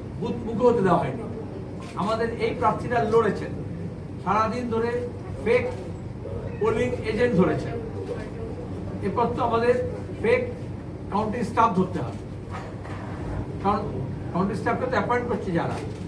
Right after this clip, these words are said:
গাইডলাইনে বলা আছে। এই জন্যই গতকাল ইন্ডিয়া ব্লকের লিডারশিপের তরফ থেকে পিসিআই এর কাছে যাওয়া হয়েছিল, সেখানে আমরা একটা মেমোরেন্ডাম হ্যান্ড ওভার করি।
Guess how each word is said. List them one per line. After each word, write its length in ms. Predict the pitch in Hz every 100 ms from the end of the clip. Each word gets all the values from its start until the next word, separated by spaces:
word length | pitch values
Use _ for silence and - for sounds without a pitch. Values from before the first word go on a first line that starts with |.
| - 175
গাইডলাইনে 520 | 196 220 233 - 208
বলা 180 | 175 202
আছে। 420 | 226 226 480 523 - - - - - -
এই 100 | 190
জন্যই 300 | 226 226 226 175
গতকাল 640 | 190 226 240 226 226 -
ইন্ডিয়া 280 | 202 220 240
ব্লকের 460 | 208 214 214 233 233 - - - - 170
লিডারশিপের 440 | 220 - 220 214 -
তরফ 200 | 185 - -
থেকে 260 | 226 233 233 - - - - - - 175 -
পিসিআই 300 | 185 - 226
এর 140 | 220
কাছে 240 | 208 208 180
যাওয়া 200 | 180 185
হয়েছিল, 420 | 196 202 226 - - - - - - - - - -
সেখানে 280 | 208 233
আমরা 200 | 220 214
একটা 180 | 202 208
মেমোরেন্ডাম 420 | 190 190 196 196
হ্যান্ড 200 | 180 170
ওভার 120 | 180 170
করি। 220 | 185